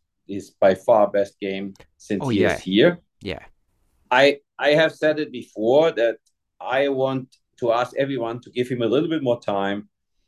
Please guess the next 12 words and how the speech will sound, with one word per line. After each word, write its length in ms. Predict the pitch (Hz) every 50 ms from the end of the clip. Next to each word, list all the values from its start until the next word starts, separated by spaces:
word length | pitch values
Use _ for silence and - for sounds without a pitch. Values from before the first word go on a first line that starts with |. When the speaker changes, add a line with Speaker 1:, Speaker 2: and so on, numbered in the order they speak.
| _ _ _ -
Speaker 1:
because 360 | 101 101 - 117 117 110 -
he 140 | - 139 135
came 260 | - 160 151 151 147
in 320 | 127 127 131 131 123 101
very 320 | 90 110 120 131 131 127 117
late. 420 | 107 95 95 95 107 143 143 - -
His, 400 | - 131 127 127 - - - - _ -
his, 360 | 117 117 113 107 107 - -
uh, 340 | 107 104 101 101 98 98 95 - -
playing 320 | 127 147 165 165 147 123
right 400 | 107 98 95 92 95 98 104 107
or 240 | - 90 90 90 90